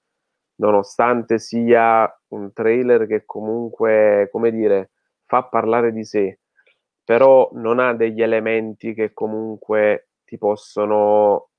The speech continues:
dare quella, quella possibilità, ecco, di lavorarci su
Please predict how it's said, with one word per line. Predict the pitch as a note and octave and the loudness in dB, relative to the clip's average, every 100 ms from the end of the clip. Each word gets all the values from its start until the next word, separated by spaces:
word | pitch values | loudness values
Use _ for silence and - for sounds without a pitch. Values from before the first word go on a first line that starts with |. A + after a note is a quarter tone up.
| _ _ | _ _
dare | A2+ A2+ A#2+ A#2+ A#2 A2 A2 A2 | -12 -4 0 2 2 2 2 0
quella, | - A2 A2 A2 G#2+ G#2+ G#2 G#2 G2+ G2 - | -2 -4 -2 0 0 0 0 -2 -2 -6 -6
quella | A2 G#2 | -4 -4
possibilità, | G2 - - A2+ G#2+ G#2+ G#2+ A#2 A2 G#2+ | -8 -14 -14 -14 -10 -12 -4 0 2 0
ecco, | A2 A2+ | -2 -6
di | G#2+ | -2
lavorarci | G#2+ G#2+ G#2+ G#2+ - A2 | 0 2 2 0 -8 -14
su | G2+ A2 G#2 | -8 -6 -8